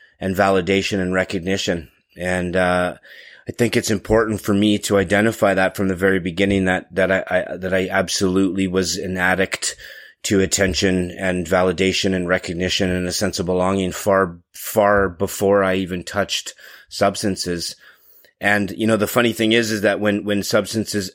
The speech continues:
actually came into my life, I wasn't as, I guess,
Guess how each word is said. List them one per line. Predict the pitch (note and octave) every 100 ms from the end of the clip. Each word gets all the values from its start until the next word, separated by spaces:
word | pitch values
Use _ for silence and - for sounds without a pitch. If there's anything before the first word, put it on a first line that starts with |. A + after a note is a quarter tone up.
| _
actually | G#2+ G#2+ - G#2+ G2
came | - - G2+
into | G2+ G2 -
my | G2 F2+
life, | F2 G2 A#2+ - - - - - - _ _ -
I | F#2+
wasn't | G#2 A2 A2 G#2+ G#2 G2+ - - - _ _ -
as, | G#2+ G#2 F#2+ F2 - - _ _ _ _ _ _ _ _ _ _ _ _ _ _ _ _ _ _
I | A#2+
guess, | A2 C#3 C3 -